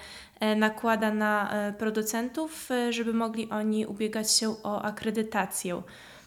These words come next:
Mm, nie mówię tutaj o jakichś dokładnych liczbach, ale sądzę, że może być to, e, szczególnie ciekawe dla naszych widzów, e, pod kątem takiej pewności,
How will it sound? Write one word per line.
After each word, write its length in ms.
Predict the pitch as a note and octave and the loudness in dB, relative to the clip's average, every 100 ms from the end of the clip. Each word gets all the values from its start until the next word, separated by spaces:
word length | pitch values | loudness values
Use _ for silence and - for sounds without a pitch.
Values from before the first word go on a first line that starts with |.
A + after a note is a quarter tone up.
| - | -6
Mm, 180 | A3 A3+ | 2 4
nie 80 | C4+ | 4
mówię 200 | D#4 F4 | 4 4
tutaj 240 | C#4 C4+ | 4 2
o 20 | A#3+ | 2
jakichś 580 | A#3 B3 A#3 - - | 2 0 2 2 2
dokładnych 520 | A3+ A3+ A#3+ A3+ A#3 - | 0 2 2 2 0 4
liczbach, 440 | E4 A3 A#3 A#3 | 4 4 2 2
ale 180 | - A3+ | 0 2
sądzę, 380 | A3 B3+ B3+ B3 | 2 0 0 0
że 100 | A#3+ | 0
może 300 | A#3+ A#3+ A#3 | 0 2 0
być 320 | A3 A#3 - | -2 -2 -2
to, 240 | A#3+ A#3 A3+ A3+ - - - - | 2 2 0 -6 -16 -20 -10 0
e, 340 | A3 A3+ A3+ - | 2 4 2 0
szczególnie 440 | - B3+ C4 C4 | 0 2 4 2
ciekawe 480 | C4 B3 B3 G#3+ G#3 | 2 2 2 4 0
dla 600 | G#3 G#3 G#3 G3+ G3+ G#3+ | 2 2 4 4 2 0
naszych 460 | G#3+ A3 - A3 G#3+ | 0 0 0 0 0
widzów, 640 | A3 G3+ C4+ E4 - - | 0 0 0 -2 -6 -2
e, 160 | A#3 | 0
pod 200 | A3+ A#3 | 0 -4
kątem 360 | - B3+ C4 B3 | -4 -4 -2 -2
takiej 300 | A#3+ A#3+ A#3 | -4 -2 -2
pewności, 920 | A3+ A3 G#3+ B3+ - - - G#3+ G#3 | -2 2 2 4 2 2 2 2 0